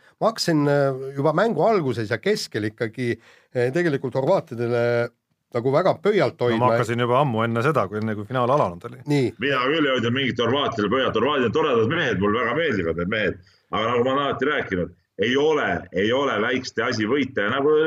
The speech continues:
Speaker 3: jälle kõik näitas, kõik on nagu alati.
Speaker 2: Kõik on nagu
Speaker 3: Ikka
Speaker 2: alati.
Speaker 3: suurte pärusmaa on see.
Speaker 2: Ma saan aru, Peep,
Speaker 3: Aga
Speaker 2: et
Speaker 3: sa finaali jõuda, aga seal nad ei suuda ju midagi teha.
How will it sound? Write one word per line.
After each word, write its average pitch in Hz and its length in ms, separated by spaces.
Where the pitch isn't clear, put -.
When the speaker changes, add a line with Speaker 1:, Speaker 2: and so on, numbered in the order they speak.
Speaker 3:
jälle 175 240
kõik 190 240
näitas, 127 400
kõik 160 200
on 147 120
nagu 143 80
alati. 143 400
Speaker 2:
Kõik 143 240
on 135 60
nagu 123 120
Speaker 3:
Ikka 131 120
Speaker 2:
alati. 139 120
Speaker 3:
suurte 139 380
pärusmaa 110 560
on 76 100
see. 76 80
Speaker 2:
Ma 127 80
saan 156 220
aru, 170 140
Peep, 160 180
Speaker 3:
Aga 147 140
Speaker 2:
et 143 100
Speaker 3:
sa 139 160
finaali 156 480
jõuda, 151 380
aga 101 120
seal 151 300
nad 101 120
ei 104 100
suuda 123 420
ju 82 60
midagi 98 420
teha. 123 240